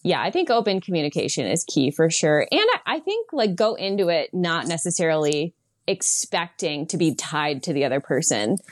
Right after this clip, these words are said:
because you don't know how your bodies are gonna react or your minds are gonna react. Like, you know, some people might thrive doing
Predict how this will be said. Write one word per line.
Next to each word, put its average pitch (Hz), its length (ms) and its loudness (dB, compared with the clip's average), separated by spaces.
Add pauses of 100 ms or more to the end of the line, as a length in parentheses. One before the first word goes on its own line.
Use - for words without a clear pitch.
(220)
because 262 260 6
you 311 80 8
don't 381 220 4
know 185 400 2
how 185 80 0
your 170 160 2
bodies 156 360 0
are 151 100 -2
gonna 147 180 -4
react 139 640 -4
or 170 120 0
your 160 120 2
minds 147 320 0
are 143 80 0
gonna 135 200 -2
react. 131 440 -2
Like, 147 200 0 (240)
you 190 120 -2
know, 170 180 2
some 185 360 0 (420)
people 214 340 4
might 208 280 -2
thrive 165 560 0
doing 160 400 -4